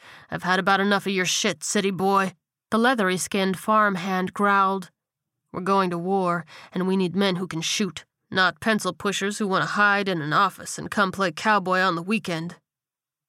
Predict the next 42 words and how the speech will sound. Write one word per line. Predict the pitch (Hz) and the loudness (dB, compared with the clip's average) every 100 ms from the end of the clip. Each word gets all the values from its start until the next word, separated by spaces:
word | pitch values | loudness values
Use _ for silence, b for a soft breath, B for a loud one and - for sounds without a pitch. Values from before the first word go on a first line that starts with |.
| _ | _
"Fair | - 214 196 | 0 2 4
enough," | 190 202 247 - _ _ _ | 4 2 0 -6 _ _ _
Ernest | 202 202 165 - | 0 0 -2 -6
replied, | 175 - 202 190 185 180 - - | -6 -2 2 2 0 -4 -10 -4
putting | 220 196 | 0 0
up | 180 | 0
his | 175 | -4
hands. | - 202 196 190 190 - _ _ _ _ _ _ - | -2 0 2 0 -2 -8 _ _ _ _ _ _ -4
"Let | 202 | 0
me | 208 | 0
shoot | 196 254 - | 2 0 -2
for | 196 180 | 0 0
you. | 165 170 _ _ - | 0 -10 _ _ -8
I | 170 | -4
prove | - 240 | 0 2
my | 202 | 2
worth, | 190 220 311 - - | 2 2 2 -2 -8
you | 208 | -2
drop | 202 208 196 | 2 2 2
the | 208 | 0
attitude. | 196 165 - 170 175 - _ B B | 2 0 -6 -12 -12 -20 _ B B
I | 185 | -2
hit | 208 190 | 0 2
nothing | 214 214 202 | 2 2 0
but | 190 | 0
air, | 196 220 262 285 _ _ | 2 2 0 -4 _ _
I | 208 | 0
go | 220 | 2
back | 226 220 | 2 2
to | 220 | -2
sipping | - 226 220 | -4 0 0
coffee | - 254 214 | 2 0 0
by | 175 185 | 0 0
the | 180 | 0
fire | - 233 190 | 2 2 2
with | 175 | 0
no | 202 208 | 0 0
complaints. | 202 202 220 175 - - - _ _ | 0 -2 0 0 -2 -10 -14 _ _
Good | - 190 | -2 2
enough | 208 202 | 2 0
for | - | 0
you?" | 214 220 285 | 0 2 0